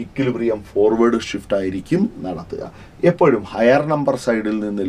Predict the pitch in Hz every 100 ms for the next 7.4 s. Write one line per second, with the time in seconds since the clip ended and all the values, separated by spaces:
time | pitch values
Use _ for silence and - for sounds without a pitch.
0 | 98 120 165 165 147 120 - 107 98 98
1 | - - 117 - 117 101 101 104 - -
2 | 95 107 110 104 95 98 98 95 98 -
3 | 87 85 80 123 175 170 - - - -
4 | - - 127 123 113 107 101 - 113 110
5 | 110 107 107 120 127 123 127 117 117 127
6 | 120 120 120 120 - - - - - 117
7 | 123 123 -